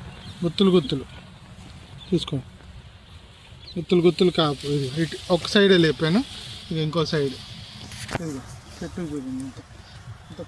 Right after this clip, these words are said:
కాపు చూసుకోండి. ఓకే,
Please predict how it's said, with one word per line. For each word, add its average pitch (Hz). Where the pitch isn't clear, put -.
కాపు 139
చూసుకోండి. -
ఓకే, 165